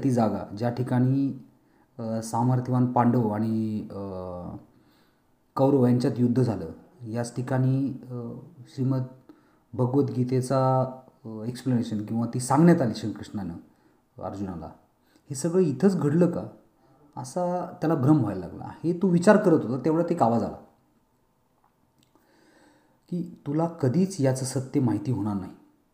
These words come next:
आवाज एकदम शांत होता. अ, एक असा, अम,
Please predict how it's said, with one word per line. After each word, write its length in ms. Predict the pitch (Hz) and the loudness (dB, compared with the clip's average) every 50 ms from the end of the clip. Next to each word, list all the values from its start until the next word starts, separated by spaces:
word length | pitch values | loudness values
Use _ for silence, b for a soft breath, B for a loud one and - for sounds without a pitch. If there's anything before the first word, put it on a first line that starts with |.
| _ _ _ _ _ _ _ _ _ _ _ | _ _ _ _ _ _ _ _ _ _ _
आवाज 300 | - 107 113 131 135 127 | -12 -8 -8 -6 -6 -6
एकदम 260 | 139 123 123 147 147 151 | -6 -6 -2 -2 -2 -2
शांत 280 | - - 117 113 117 113 | -2 -2 -2 -2 -2 -2
होता. 300 | 110 95 85 - 123 - - _ _ _ _ _ _ _ _ b b b b b b b b b b b _ | -4 -6 -8 -10 -12 -14 -16 _ _ _ _ _ _ _ _ b b b b b b b b b b b _
अ, 500 | 113 110 110 110 110 110 110 107 - - | -14 -12 -10 -10 -10 -8 -10 -10 -10 -10
एक 180 | 120 123 123 123 | -10 -8 -8 -8
असा, 320 | 113 - - 117 110 107 | -8 -6 -6 -4 -4 -4
अम, 580 | 101 - - 82 82 95 101 104 107 107 101 | -6 -8 -12 -16 -14 -14 -12 -12 -12 -12 -10